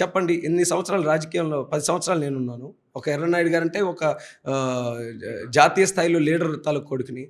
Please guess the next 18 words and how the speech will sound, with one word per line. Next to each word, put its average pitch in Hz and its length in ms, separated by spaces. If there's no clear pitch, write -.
ఒక 147 160
తప్పు 175 260
చేశాను 196 300
నేను, 165 160
ఎవరైనా 170 300
ఒకరైనా 156 300
పాయింట్ 175 380
చేయగలరా 170 320
నేను 160 220
పలానా 165 280
తప్పు 165 280
చేశానని, 160 420
అవినీతి 175 380
చేశానని, 165 460
లేకపోతే 151 340
ఎవరినైనా 160 300
ఇబ్బంది 170 280
పెట్టానని? 160 420